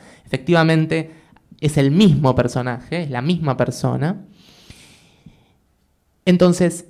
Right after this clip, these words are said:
aparece ahí, este, eh, ese retrato y se le sigue adjudicando en la galería de Fray Mocho el delito de haber participado de este, de este secuestro extorsivo.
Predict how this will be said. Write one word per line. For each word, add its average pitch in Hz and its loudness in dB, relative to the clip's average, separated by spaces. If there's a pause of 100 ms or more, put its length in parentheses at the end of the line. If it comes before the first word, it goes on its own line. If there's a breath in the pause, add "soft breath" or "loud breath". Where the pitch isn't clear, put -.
(480)
aparece 170 2
ahí, 165 0
este, 127 -8 (400)
eh, - -18 (100)
ese 190 2
retrato 226 2
y 208 -4
se 220 -4
le 214 2
sigue 277 2
adjudicando 202 4
en 147 2
la 143 2
galería 165 2
de 151 4
Fray 190 0
Mocho 202 2
el 196 4
delito 240 4
de 220 8
haber 208 4
participado 196 0
de 180 2
este, 156 -8 (120)
de 160 -2
este 151 -4
secuestro 151 -6
extorsivo. 139 -6